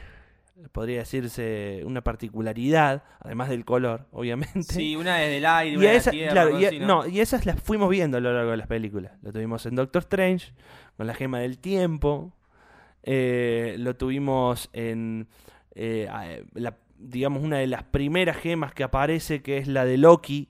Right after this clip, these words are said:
Speaker 1: en Avengers uno, que esa gema, <laughs> no sé, ayuda al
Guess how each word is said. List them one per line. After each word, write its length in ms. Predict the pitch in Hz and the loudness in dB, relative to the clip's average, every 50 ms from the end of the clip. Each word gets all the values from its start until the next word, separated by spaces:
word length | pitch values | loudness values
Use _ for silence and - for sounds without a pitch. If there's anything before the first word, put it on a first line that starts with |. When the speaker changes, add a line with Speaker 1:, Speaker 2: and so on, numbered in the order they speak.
| _ - | _ -14
Speaker 1:
en 160 | - 110 113 | -12 -8 -6
Avengers 560 | 117 117 127 135 139 143 127 123 120 117 - | -4 -2 0 0 0 0 -2 -4 -6 -4 -4
uno, 380 | 170 165 156 143 131 127 131 - _ - - - - - - - - - _ - - | -2 -2 -2 -2 -4 -6 -8 -14 _ -20 -20 -20 -20 -20 -20 -20 -20 -20 _ -12 -6
que 480 | 123 123 127 123 123 120 113 95 113 120 117 113 | -4 -2 -2 0 -2 -2 -4 -6 -8 -10 -12 -12
esa 240 | - - - 117 107 | -16 -14 -12 -10 -10
gema, 1040 | - - - 127 131 131 131 127 120 117 110 107 104 104 107 110 104 - - - - | -10 -10 -8 -6 -4 -4 -2 -2 -4 -4 -4 -4 -6 -6 -8 -8 -10 -10 -12 -12 -14
<laughs> 60 | 120 131 | -14 -12
no 100 | 123 113 | -12 -12
sé, 320 | - - 120 120 117 113 | -12 -14 -14 -14 -14 -14
ayuda 440 | 110 107 104 117 123 120 113 107 107 | -14 -14 -10 -8 -6 -6 -4 -6 -6
al 180 | 104 101 98 | -8 -10 -14